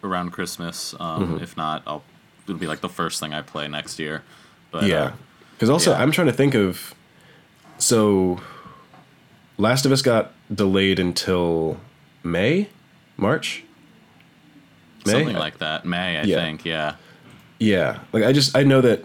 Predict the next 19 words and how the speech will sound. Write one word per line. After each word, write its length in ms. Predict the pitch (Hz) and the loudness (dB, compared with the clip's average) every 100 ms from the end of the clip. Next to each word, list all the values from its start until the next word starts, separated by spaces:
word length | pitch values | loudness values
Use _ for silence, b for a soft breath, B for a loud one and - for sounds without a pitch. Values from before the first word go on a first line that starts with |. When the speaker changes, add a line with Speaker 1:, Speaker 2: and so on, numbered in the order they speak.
| - | 0
Speaker 2:
initially 460 | 117 123 - 117 92 | 2 4 4 4 4
it 40 | |
was 200 | 98 95 | 4 4
like, 160 | 92 - | 2 2
"Oh 100 | 92 | 2
shit, 240 | 104 135 - | 4 2 2
February's 560 | - 104 104 98 95 | 2 4 4 4 4
about 140 | 98 92 | 2 2
to 40 | |
be 60 | 98 | 0
stacked," 460 | - 117 110 - | 2 2 2 -2
and 100 | 98 | 0
then 120 | 98 80 | 0 0
all 180 | 95 95 | 0 2
the 80 | 92 | 2
February 420 | 101 98 95 90 | 2 4 4 2
games 240 | 92 87 | 0 0
got 180 | 80 73 | -2 0
pushed. 400 | 107 92 - | 0 0 0